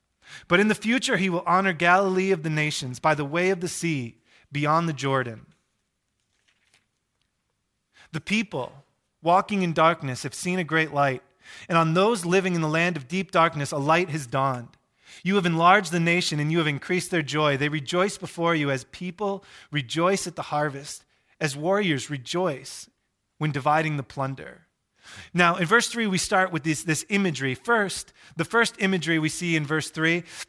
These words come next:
is the imagery of rejoicing at a nation whose borders have expanded.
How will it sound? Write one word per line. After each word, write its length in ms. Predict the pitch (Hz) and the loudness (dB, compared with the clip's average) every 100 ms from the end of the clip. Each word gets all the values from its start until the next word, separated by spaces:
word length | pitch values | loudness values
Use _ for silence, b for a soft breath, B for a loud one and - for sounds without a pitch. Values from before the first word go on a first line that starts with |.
| _ - | _ -4
is 160 | 165 | -2
the 140 | 139 202 | -2 -2
imagery 360 | 208 170 185 | -2 0 0
of 120 | 165 | 0
rejoicing 800 | 139 135 139 165 175 - 214 208 B B | 0 -4 0 0 0 -2 -4 -4 B B
at 140 | 170 156 | -2 0
a 60 | |
nation 520 | 147 165 196 - 220 | 0 0 0 -2 -2
whose 180 | 180 165 | 0 0
borders 500 | 117 160 175 180 175 | -2 0 2 2 0
have 200 | 165 151 | 0 0
expanded. 920 | 143 - - - 139 135 127 117 - | -2 -6 -10 -8 -6 -4 -4 -10 -18